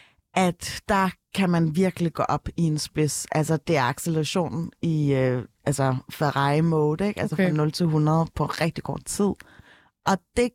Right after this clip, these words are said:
Speaker 1: gad jeg godt at være bedre til at tøjle, altså,
Speaker 2: Okay.
Speaker 1: uden at være sådan... Ja,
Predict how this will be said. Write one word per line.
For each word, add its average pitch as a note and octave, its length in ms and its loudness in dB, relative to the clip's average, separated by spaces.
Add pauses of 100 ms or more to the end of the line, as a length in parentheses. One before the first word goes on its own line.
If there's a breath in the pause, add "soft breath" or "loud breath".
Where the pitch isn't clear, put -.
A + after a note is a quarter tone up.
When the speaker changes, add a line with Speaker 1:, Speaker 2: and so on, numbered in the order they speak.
(120)
Speaker 1:
gad A3 160 2
jeg F3 220 0
godt E3 340 0
at E3 140 0
være D3 320 2
bedre C3 260 0
til C#3 200 -6
at C3 80 -4
tøjle, A2+ 540 -2
altså, C3 260 0
Speaker 2:
Okay. E3 200 0
Speaker 1:
uden D#3 200 2
at C#3+ 140 0
være B2 220 0
sådan... B2+ 480 -2 (840 loud breath)
Ja, D#3+ 100 2